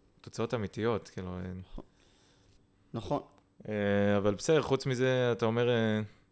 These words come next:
Speaker 1: אנשים יכולים למצוא אותך להשראה, וזה, יש לך, יש לך ככה איזה, איזה טיפ לסוכרתיים שרוצים להתחיל?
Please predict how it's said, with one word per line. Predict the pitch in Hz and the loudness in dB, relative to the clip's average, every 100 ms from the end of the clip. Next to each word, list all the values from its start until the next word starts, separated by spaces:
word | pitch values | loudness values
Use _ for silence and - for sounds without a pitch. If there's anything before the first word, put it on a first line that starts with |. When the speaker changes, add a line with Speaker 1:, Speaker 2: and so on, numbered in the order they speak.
| _ _ _ _ _ - | _ _ _ _ _ -6
Speaker 1:
אנשים | 101 120 113 | -4 -2 -2
יכולים | 113 117 110 | 0 0 0
למצוא | 101 120 | 0 0
אותך | 120 127 | 0 -2
להשראה, | 101 92 98 101 113 | -2 -2 -2 -2 -2
וזה, | 101 113 | 0 0
יש | 110 | 0
לך, | - 107 104 107 - _ _ _ _ _ _ _ _ _ - | 0 0 0 -2 -8 _ _ _ _ _ _ _ _ _ -14
יש | 107 | -8
לך | - 113 | -4 -4
ככה | 110 113 107 107 | -2 0 2 2
איזה, | 104 104 104 104 101 101 - _ - - - | 2 2 2 0 -2 -4 -10 _ -20 -14 -8
איזה | 98 | -6
טיפ | 98 117 117 | -4 -4 0
לסוכרתיים | 107 104 101 107 107 101 110 113 | 0 0 -2 -4 -6 -4 -4 -4
שרוצים | - 110 107 101 98 - 113 | -4 -6 -6 -6 -6 -4 -2
להתחיל? | 107 104 - | 0 -2 -2